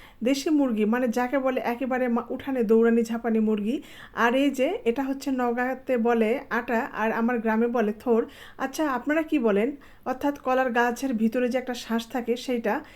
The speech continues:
আর এটা দিয়ে আজকে কুচো চিংড়ি রান্না করব। তো দেখতে থাকুন। প্রথমে নারিকেলটা ভালো করে ব্লেন্ডারে দিয়ে ব্লেন্ড করে একটু মিহি করে নিব, এতে করে ভালো লাগে, মুখে,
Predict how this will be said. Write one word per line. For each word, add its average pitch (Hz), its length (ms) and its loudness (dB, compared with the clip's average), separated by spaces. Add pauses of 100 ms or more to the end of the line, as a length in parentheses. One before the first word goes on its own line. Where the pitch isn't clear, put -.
(220)
আর 233 180 2
এটা 277 220 4
দিয়ে 320 160 0
আজকে 269 240 -4
কুচো 247 240 -6
চিংড়ি 233 300 -2
রান্না 226 280 4
করব। 220 400 0 (520)
তো 320 80 4
দেখতে 302 280 2
থাকুন। 311 340 0 (120)
প্রথমে 294 320 0
নারিকেলটা 269 460 -2
ভালো 240 400 0
করে 277 180 -2
ব্লেন্ডারে 262 500 -2
দিয়ে 262 120 -2
ব্লেন্ড 240 340 0
করে 269 300 -2 (360)
একটু 247 180 -2
মিহি 262 260 4
করে 247 240 0
নিব, 226 380 4
এতে 254 200 -2
করে 269 440 0
ভালো 220 240 0
লাগে, 247 260 0
মুখে, 240 360 0